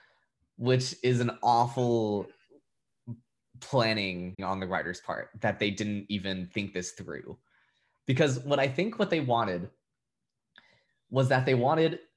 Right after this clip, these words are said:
Drew and Bianca to get back together, but they also wanted the drama of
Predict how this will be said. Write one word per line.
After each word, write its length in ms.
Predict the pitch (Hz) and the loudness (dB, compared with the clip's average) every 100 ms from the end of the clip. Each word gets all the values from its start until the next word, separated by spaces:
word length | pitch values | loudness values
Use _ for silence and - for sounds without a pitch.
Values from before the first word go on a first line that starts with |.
| _ _ _ | _ _ _
Drew 200 | 117 139 | -2 2
and 80 | 143 | 2
Bianca 300 | 135 120 117 | 2 2 2
to 80 | 120 | 0
get 140 | 113 104 | 0 0
back 180 | 104 | -2
together, 580 | - 107 85 104 127 - _ _ - | -2 -2 -2 -2 -4 -8 _ _ -4
but 120 | 131 | 0
they 100 | 135 | 2
also 360 | 110 131 131 139 | 4 2 2 0
wanted 260 | 135 131 | 0 0
the 60 | 113 | -2
drama 840 | 92 - 98 101 123 139 160 165 _ _ _ _ _ - | -4 -4 -4 -2 -2 -2 -4 -6 _ _ _ _ _ -2
of 540 | 117 113 110 104 98 | 2 4 2 0 -10